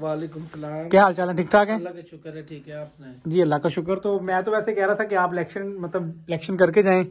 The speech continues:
Speaker 1: नहीं, वो
Speaker 2: अपना
Speaker 1: आपको
Speaker 2: वोट कास्ट
Speaker 1: मैंने,
Speaker 2: करके जाएं।
Speaker 1: वो मैंने आपको reason बताया था ना कि इस तरह से करके ये mistake हो गई है, नहीं तो इंशाल्लाह, अ, वोट भी कास्ट करते और support भी इंशाल्लाह हमारी पार्टी के साथ है, जिस पार्टी से हम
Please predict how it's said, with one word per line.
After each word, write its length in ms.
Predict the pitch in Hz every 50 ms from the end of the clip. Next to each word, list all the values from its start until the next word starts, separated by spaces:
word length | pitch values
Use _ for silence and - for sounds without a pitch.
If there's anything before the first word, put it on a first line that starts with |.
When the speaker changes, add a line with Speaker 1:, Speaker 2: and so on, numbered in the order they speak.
| - - 170
Speaker 1:
नहीं, 140 | 202 220
वो 140 | 220 220 214
Speaker 2:
अपना 200 | 208 196 190 202
Speaker 1:
आपको 120 | 196 180 185
Speaker 2:
वोट 160 | 190 185 208
कास्ट 240 | 208 196 190 196 -
Speaker 1:
मैंने, 120 | 190 180
Speaker 2:
करके 80 | 196 185
जाएं। 220 | 185 175 175 160 - - 151
Speaker 1:
वो 160 | 156 175 180
मैंने 220 | 175 180 180 185
आपको 260 | 180 175 170 170 190 185
reason 240 | 165 160 151 165
बताया 380 | 180 185 165 160 160 156 160 160
था 120 | 160 190
ना 180 | 185 180 180 170
कि 100 | 165 175
इस 200 | 175 170 165 -
तरह 100 | 185 175
से 220 | 160 - 180 165
करके 320 | 160 156 156 147 143 151 156
ये 120 | 151 156
mistake 440 | 156 156 156 - - 165 156 151 143
हो 100 | 147 139
गई 220 | 127 127 143 151
है, 100 | 160 156 - - _ - _ _ _ -
नहीं 100 | 160 156
तो 60 | 160
इंशाल्लाह, 520 | 165 160 160 - - 160 147 151 151 156 156
अ, 1120 | 151 156 - _ _ _ _ _ _ _ _ _ _ _ _ 151 147 147 143 143 143 143 135
वोट 340 | 143 147 156 160 156 - - - 180
भी 80 | 185
कास्ट 300 | 165 175 165 165 165 -
करते 600 | - 165 160 147 - - _ _ - 165 165 170
और 140 | 170 165 165
support 380 | - - - - 160 165 165 165
भी 80 | 170
इंशाल्लाह 380 | 170 170 160 175 160 151 156 156
हमारी 240 | 151 147 143 143 143
पार्टी 360 | - 139 135 135 131 131 131
के 80 | 135
साथ 320 | 143 - 131 123 120 123 127
है, 80 | 120 - _ _ _ _
जिस 100 | 151 143
पार्टी 320 | - - 135 127 127 135 127
से 120 | 127 -
हम 260 | 127 123 127 131 -